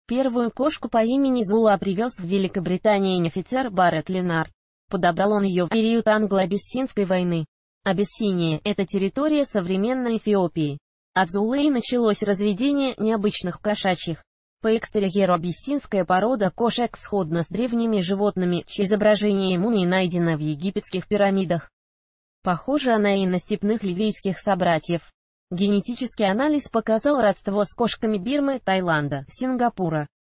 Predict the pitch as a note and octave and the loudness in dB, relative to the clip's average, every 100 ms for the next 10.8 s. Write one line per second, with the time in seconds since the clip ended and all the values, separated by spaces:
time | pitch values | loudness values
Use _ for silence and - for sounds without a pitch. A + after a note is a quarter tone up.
0 | _ _ F#3 F#3+ E3 D3+ E3+ - G3 G3 | _ _ 0 2 2 -2 -4 -2 -2 2
1 | C4 C#4 F#3+ F#3+ F#3+ G3+ F#3+ F3+ - F3+ | 2 2 2 0 2 2 0 0 0 0
2 | E3 A3+ B3+ B3 G3 C4 D#4 C4 A3+ G#3+ | 0 -2 0 -2 -2 -2 0 -2 -2 0
3 | G3+ F#3+ E3 D#3 - _ _ _ G#3+ C#4 | 2 2 0 -2 -4 _ _ _ -2 0
4 | C4+ C4+ A3+ A#3+ G#3+ G#3+ - A#3+ G#3+ F#3+ | 2 2 0 -2 -2 -2 -2 -2 0 2
5 | F#3 A3+ B3+ G#3 F#3 F#3+ - - A#3 - | 0 0 0 2 2 0 -4 -6 -6 -4
6 | G#3 F#3 F3+ C4 A3 F3 F#3 F3 G3+ - | -2 2 2 2 2 2 0 0 0 2
7 | B3+ A#3 G#3+ - C4 - A3+ G3 - F3 | 0 0 -6 -4 -6 -4 -4 -2 -4 -4
8 | C4 C4 A3+ A3+ G3+ G3+ - A3 G#3 G3 | -6 -4 -4 -4 -4 -6 -2 0 2 2
9 | F#3 F3 E3 D#3 - _ _ _ _ _ | 2 0 0 -4 -10 _ _ _ _ _
10 | _ F3 F#3 F#3+ F#3 F3 E3+ D#3+ | _ -6 0 2 2 2 2 0